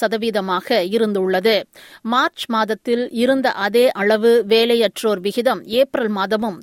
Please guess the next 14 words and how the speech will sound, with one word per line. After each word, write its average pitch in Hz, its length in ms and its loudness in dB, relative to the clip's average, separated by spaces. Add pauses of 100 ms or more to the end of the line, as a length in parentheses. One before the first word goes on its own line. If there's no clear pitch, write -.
தொடர்ந்துள்ளது. 202 720 0 (380)
இதில் 269 420 0
பெண்களுக்கான 247 840 0
வேலைவாய்ப்பு 220 880 0
அறுபத்தி 226 460 -2
ஐயாயிரமாகவும், 214 1080 0 (100)
ஆண்களுக்கான 233 840 -2
வேலைவாய்ப்பு 208 800 -2
இருபத்தி 226 440 -2
நான்காயிரமாகவும் 208 1120 -2 (120)
அதிகரித்துள்ளதாக 208 1040 0 (100)
புள்ளி 269 280 -2
விவரங்கள் 208 640 0 (120)
கூறுகின்றன. 208 560 -2